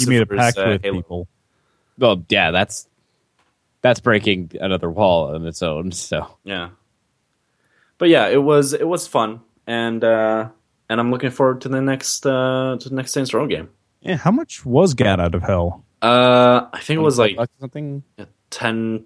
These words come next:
Speaker 2: fifteen, twenty bucks.
Speaker 1: Isn't it, isn't that, like, the same price as the full game now?
Speaker 2: Oh, yeah.
Speaker 3: <laughs> Well, that's
Speaker 2: Yeah.
Speaker 3: a new D L C. Come on, new stuff.
Speaker 2: Yeah, the game is, like, a year old.
Speaker 3: Yeah, I'll do a price check for you.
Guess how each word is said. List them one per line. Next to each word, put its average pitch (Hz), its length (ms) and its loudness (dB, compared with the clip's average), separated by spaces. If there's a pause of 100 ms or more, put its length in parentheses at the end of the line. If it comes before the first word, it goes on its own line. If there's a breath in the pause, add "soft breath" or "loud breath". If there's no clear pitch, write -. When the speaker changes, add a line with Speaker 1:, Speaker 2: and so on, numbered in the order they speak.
(120)
Speaker 2:
fifteen, 107 440 -6
twenty 95 240 -4
bucks. 90 460 -6 (460)
Speaker 1:
Isn't 160 220 4
it, 349 100 0 (180)
isn't 202 180 4
that, 349 220 2 (240)
like, 143 160 2
the 131 80 0
same 143 280 4
price 127 260 4
as 107 100 0
the 101 80 -2
full 104 180 4
game 101 260 4
now? 120 300 6 (600)
Speaker 2:
Oh, 135 80 4
yeah. 120 280 4
Speaker 3:
<laughs> - 40 -20 (600)
Well, 110 120 2
that's 92 100 2
Speaker 2:
Yeah. 92 60 6
Speaker 3:
a 90 40 0
new 95 120 0
D 98 180 -6
L 98 80 2
C. 92 320 0
Come 127 160 0
on, 98 180 4
new 120 120 4
stuff. 113 560 0 (160)
Speaker 2:
Yeah, 147 120 4
the 101 80 -2
game 113 280 2
is, 98 100 -2
like, 92 140 0
a 95 60 -2
year 95 380 0
old. 98 280 2 (600)
Speaker 3:
Yeah, - 160 -16
I'll 85 140 -2
do 87 160 -2
a 80 60 -4
price 80 320 -8
check - 300 -12
for 65 260 -16
you. 80 140 -14